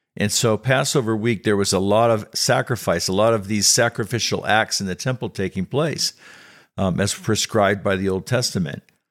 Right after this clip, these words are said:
Um, in response to, Passover was a response to God's great work to save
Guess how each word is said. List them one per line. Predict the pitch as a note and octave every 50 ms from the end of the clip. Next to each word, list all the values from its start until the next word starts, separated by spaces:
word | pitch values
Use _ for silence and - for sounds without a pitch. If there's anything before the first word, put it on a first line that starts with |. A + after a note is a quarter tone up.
| _ _ _
Um, | - F#2+ F#2 F2 -
in | B2 B2 A#2+
response | A#2+ A2+ - - - B2 A#2 A#2 B2 - -
to, | A#2+ G#2
Passover | - A#2 B2 B2+ B2+ - - C3 A2 G#2+ G#2
was | G2 G#2 G2+ G2+
a | G#2
response | G2 F#2 - - - G#2+ G2+ G#2 -
to | - G#2+
God's | F2 G#2 G2+ G2 G2+ G#2 G2 -
great | - _ _ _ - A2 A2+ A2 G#2+ - -
work | G#2+ G#2+ G#2+ F#2+ - -
to | - F#2
save | - - - - A#2 A2 A2 A2 A2+ A2+ A#2 G#2+ G#2